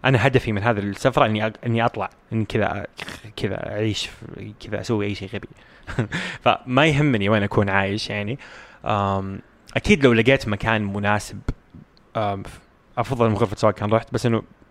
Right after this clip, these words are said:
ما كان عندي أي مانع إني أسكن في غرفة سواق يعني. ليش لا؟ أنا أبغى مكان أسكن فيه.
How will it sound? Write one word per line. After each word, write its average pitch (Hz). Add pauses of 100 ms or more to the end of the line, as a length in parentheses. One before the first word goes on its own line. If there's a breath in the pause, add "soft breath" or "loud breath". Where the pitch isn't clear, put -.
(200)
ما 127
كان 117
عندي 107
أي 117
مانع 98
إني 101
أسكن -
في -
غرفة 117
سواق -
يعني. - (1000 soft breath)
ليش 117
لا؟ 113 (500)
أنا 110
أبغى 104
مكان 110
أسكن 110
فيه. 110